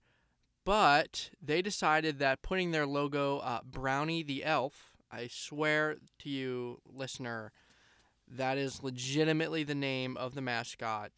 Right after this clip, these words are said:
Um, it looks like an evil Keebler elf in brown and orange.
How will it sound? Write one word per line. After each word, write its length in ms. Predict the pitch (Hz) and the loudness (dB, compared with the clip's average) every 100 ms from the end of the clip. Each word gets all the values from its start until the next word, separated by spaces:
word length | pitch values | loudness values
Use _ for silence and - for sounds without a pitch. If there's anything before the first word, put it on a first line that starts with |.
| - | -10
Um, 560 | 127 110 110 110 113 120 _ _ _ - | -6 -4 -4 -6 -10 -18 _ _ _ -12
it 100 | 135 | -4
looks 320 | 147 160 - | -4 -2 0
like 220 | 160 151 | 2 2
an 140 | 147 131 | -4 -4
evil 580 | 165 165 156 160 151 - | -2 -2 2 2 2 -2
Keebler 520 | - 190 170 165 151 | -10 -10 -4 -2 0
elf 580 | 131 131 127 127 - - - _ _ | 0 0 0 -2 -14 -20 -20 _ _
in 560 | 151 135 127 123 123 123 - | -6 -4 -4 -4 -6 -10 -14
brown 380 | 135 135 135 147 | -8 -2 0 0
and 140 | 143 | -2
orange. 720 | 131 127 123 120 117 117 - | -4 -4 -4 -6 -8 -10 -16